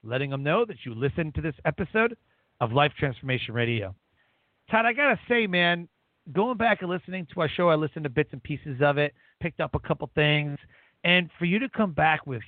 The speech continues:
this, from suck to success, I think it gets right down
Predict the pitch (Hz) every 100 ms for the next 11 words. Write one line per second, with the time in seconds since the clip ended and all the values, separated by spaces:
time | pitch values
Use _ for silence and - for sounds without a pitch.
0 | 123 123 160 117 - - - 147 127 -
1 | - - 165 - - - 147 151 131 -
2 | 156 123 - _ _ _ 175 190 - 285
3 | 240 147 180 190 156 135 165 208 240 196
4 | 156 180 165 170